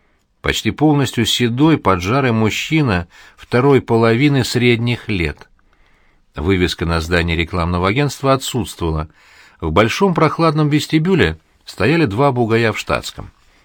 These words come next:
О том, чтобы взять паспорт, я, естественно, не подумал. В своей стране, в родном городе, документы с собой не ношу.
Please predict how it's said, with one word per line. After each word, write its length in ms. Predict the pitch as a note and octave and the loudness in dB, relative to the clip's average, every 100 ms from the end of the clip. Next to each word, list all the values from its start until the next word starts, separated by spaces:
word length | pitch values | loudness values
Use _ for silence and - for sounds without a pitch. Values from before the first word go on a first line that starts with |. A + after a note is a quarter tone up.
| _ | _
О 100 | - | -10
том, 180 | - E2+ | -4 -4
чтобы 280 | - F2+ F2+ | -2 -2 0
взять 340 | F2 F#2+ F2 | 2 0 0
паспорт, 540 | - D#3 - - - - _ - _ | 0 0 0 -8 -8 -14 _ -20 _
я, 120 | G2+ | 2
естественно, 600 | D#3 - F#3 E3+ - E3+ | 2 2 0 -2 -2 -2
не 100 | E3+ | -2
подумал. 580 | D#3+ E3 A#2 D#2 D2 C#2+ _ _ - | -2 -2 -2 -2 -4 -8 _ _ -16
В 60 | |
своей 340 | - D2 G#2+ A2 | -4 0 2 0
стране, 540 | - F2+ F#2 B2 C#3+ | 0 0 0 0 0
в 60 | F2+ | 0
родном 400 | E2+ A2 F#2 F2 | 0 0 0 0
городе, 480 | C#3+ C#3+ F2 F2 - - - - | 0 0 0 -2 -6 -20 -18 -4
документы 600 | G#2+ - E3+ F#3+ E3+ D#3+ | -2 2 2 2 2 -2
с 80 | |
собой 360 | - E3 D3+ D3+ | 0 0 2 4
не 100 | D3+ | 4
ношу. 460 | D3+ D3 - C3+ | 2 0 -4 -10